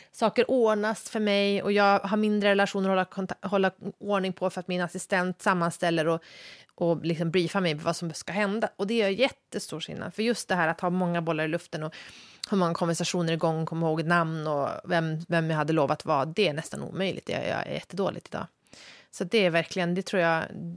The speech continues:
jag kände där ett tag i februari, januari, i vintras att,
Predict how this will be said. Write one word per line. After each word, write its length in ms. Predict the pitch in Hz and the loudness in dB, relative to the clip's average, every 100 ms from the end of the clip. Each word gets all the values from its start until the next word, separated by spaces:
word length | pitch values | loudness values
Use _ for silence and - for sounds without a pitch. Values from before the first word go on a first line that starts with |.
| - | -4
jag 160 | 190 247 | -2 0
kände 340 | 202 160 220 | 0 0 0
där 200 | 165 151 | 0 0
ett 120 | 165 | -2
tag 360 | - 165 156 - _ - - _ | -2 -2 -2 -6 _ -20 -20 _
i 80 | - | -10
februari, 680 | - 156 165 180 180 156 151 | -4 0 4 4 4 2 0
januari, 520 | 160 165 160 151 156 | 0 2 2 2 -2
i 40 | |
vintras 420 | 156 160 - 170 | -2 -4 -4 -6
att, 200 | 165 - | -6 -10